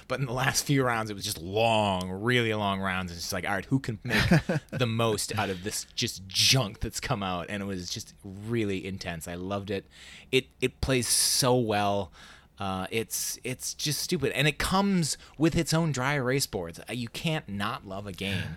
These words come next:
Speaker 2: Yeah,
Speaker 1: when they
Speaker 2: uh, no,
Speaker 1: make it
Speaker 2: uh,
Speaker 1: with
Speaker 2: no
Speaker 1: dry
Speaker 2: rip-off
Speaker 1: erase
Speaker 2: pants
Speaker 1: boards
Speaker 2: here
Speaker 1: in
Speaker 2: for,
Speaker 1: it. That's just
Speaker 2: my
Speaker 1: good
Speaker 2: gosh.
Speaker 1: design. I love it.
Speaker 2: Lookout Games does it.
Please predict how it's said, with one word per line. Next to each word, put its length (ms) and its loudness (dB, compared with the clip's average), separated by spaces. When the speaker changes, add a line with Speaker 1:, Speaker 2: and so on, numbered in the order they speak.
Speaker 2:
Yeah, 240 12
Speaker 1:
when 160 0
they 100 6
Speaker 2:
uh, 160 10
no, 240 10
Speaker 1:
make 80 10
it 40 8
Speaker 2:
uh, 360 8
Speaker 1:
with 160 0
Speaker 2:
no 300 -4
Speaker 1:
dry 120 2
Speaker 2:
rip-off 220 6
Speaker 1:
erase 140 0
Speaker 2:
pants 320 0
Speaker 1:
boards 0 -
Speaker 2:
here 400 4
Speaker 1:
in 160 0
Speaker 2:
for, 60 -4
Speaker 1:
it. 100 -12
That's 280 -6
just 200 -4
Speaker 2:
my 180 0
Speaker 1:
good 80 -10
Speaker 2:
gosh. 360 8
Speaker 1:
design. 360 -6
I 100 -4
love 160 -4
it. 60 -2
Speaker 2:
Lookout 220 2
Games 240 2
does 180 4
it. 100 -4